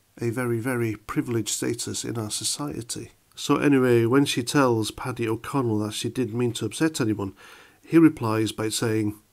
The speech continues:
"Oh, don't worry about it, you didn't upset anyone." Well, here's the thing, Paddy, she did upset people. She upset people like me. People like me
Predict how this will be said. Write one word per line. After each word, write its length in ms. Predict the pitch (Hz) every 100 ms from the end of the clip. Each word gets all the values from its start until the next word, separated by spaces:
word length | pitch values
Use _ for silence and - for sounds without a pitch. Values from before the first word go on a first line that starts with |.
| -
"Oh, 160 | 143 143
don't 240 | 160 151
worry 180 | 131 117
about 340 | 110 113 -
it, 100 | 120
you 120 | 120
didn't 340 | 117 127 113 -
upset 480 | 120 - 113 107 -
anyone." 520 | 107 113 107 104 101 - _ _ - -
Well, 140 | - 135
here's 220 | 165 139
the 100 | 127
thing, 280 | 143 151 120
Paddy, 480 | - 131 113 110 107
she 300 | - - 139
did 180 | 143
upset 400 | 131 - 120 101
people. 480 | - 110 - - - _ _
She 260 | - - 156
upset 440 | 147 - 123 113
people 380 | - 131 120 123
like 280 | 113 113 110
me. 500 | 120 123 113 95 - _ _ -
People 300 | 175 - 160
like 240 | 156 143
me 480 | 131 127 110 101